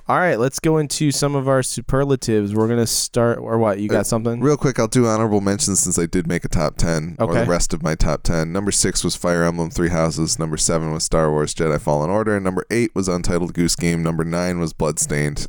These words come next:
Speaker 2: And number ten was Mortal Kombat eleven. So those were the other games in my top ten.
Speaker 1: Right on. Um, I, I guess if I had to pick some, some of those, uh, you know, honorable mentions, Crash Team Racing reboot was dope.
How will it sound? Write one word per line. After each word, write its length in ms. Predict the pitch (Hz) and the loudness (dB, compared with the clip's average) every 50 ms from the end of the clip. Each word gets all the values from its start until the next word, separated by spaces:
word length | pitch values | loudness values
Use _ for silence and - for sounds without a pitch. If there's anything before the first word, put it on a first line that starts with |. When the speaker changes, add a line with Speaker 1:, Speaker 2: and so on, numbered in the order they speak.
| - - | -8 -6
Speaker 2:
And 220 | 80 78 76 78 | -6 -4 -4 -4
number 220 | 82 85 80 82 80 | -4 -4 -4 -4 -2
ten 280 | - - 80 78 73 | 0 0 0 -2 -2
was 200 | 73 73 - - | -4 -4 -4 -4
Mortal 200 | 76 76 69 60 | -2 -2 -2 -2
Kombat 380 | - - 73 60 58 62 62 62 | -4 -4 -6 -4 -4 -4 -6 -6
eleven. 440 | 62 60 58 57 57 64 67 78 - - | -6 -8 -8 -8 -10 -10 -14 -14 -8 -8
So 220 | - - 78 73 | -4 -2 -2 0
those 200 | 76 76 76 - | 0 -2 -2 -2
were 80 | 73 71 | -4 -2
the 120 | 65 73 71 | -2 -2 -2
other 220 | 71 69 71 71 | 0 0 -2 -4
games 400 | - 76 73 71 67 69 - - | -4 -6 -8 -8 -8 -10 -10 -10
in 80 | 73 73 | -8 -6
my 200 | 73 69 71 73 | -6 -4 -4 -4
top 340 | - - - 71 67 - - | -2 -2 -2 -2 -4 -4 -4
ten. 340 | - - 62 65 69 80 - - _ | -4 -4 -4 -6 -8 -14 -20 -18 _
Speaker 1:
Right 200 | 107 104 104 101 | -2 0 0 2
on. 280 | 101 98 98 98 95 - _ _ _ _ _ | 2 0 0 -2 -4 -8 _ _ _ _ _
Um, 460 | - 117 120 117 117 110 107 107 113 - - | -2 0 2 2 2 0 0 -2 -6 -8 -2
I, 260 | 110 117 117 127 127 127 127 | 0 2 2 0 0 0 -2
I 60 | 120 | 0
guess 200 | 117 123 117 - | 2 2 0 0
if 120 | 117 - | 0 0
I 80 | 104 107 | 2 2
had 180 | 123 120 110 | 2 2 2
to 80 | 110 101 | 0 -2
pick 240 | - - 113 110 - | 0 0 0 0 0
some, 380 | - 120 110 104 101 98 - - _ _ _ _ _ | 0 0 0 0 -2 -4 -8 -14 _ _ _ _ _
some 220 | - - 107 101 | -2 -2 0 0
of 80 | 98 101 | 2 2
those, 420 | 98 98 98 98 101 98 95 - - - | 2 2 2 2 0 -2 -4 -10 -8 -2
uh, 460 | 95 92 92 87 85 85 76 58 57 - - _ _ _ _ _ _ _ _ _ _ - | 0 2 2 2 0 0 -2 -4 -8 -12 -18 _ _ _ _ _ _ _ _ _ _ -6
you 120 | 104 101 | -4 -2
know, 120 | 95 90 - | 0 0 0
honorable 360 | 92 98 98 98 101 104 95 | 0 0 2 2 2 2 2
mentions, 400 | 90 90 98 98 - 101 92 - | 2 0 -2 0 -2 -2 -2 -2
Crash 300 | - - 110 107 104 - | -2 0 0 0 0 0
Team 180 | - 123 107 98 | -2 -2 0 2
Racing 300 | 98 101 101 - 107 98 | 0 0 0 0 0 0
reboot 340 | 95 98 92 98 98 95 | 0 0 2 2 0 0
was 160 | - 95 92 87 | 0 -2 -4 0
dope. 340 | - 98 95 95 98 - | 0 2 2 2 0 -2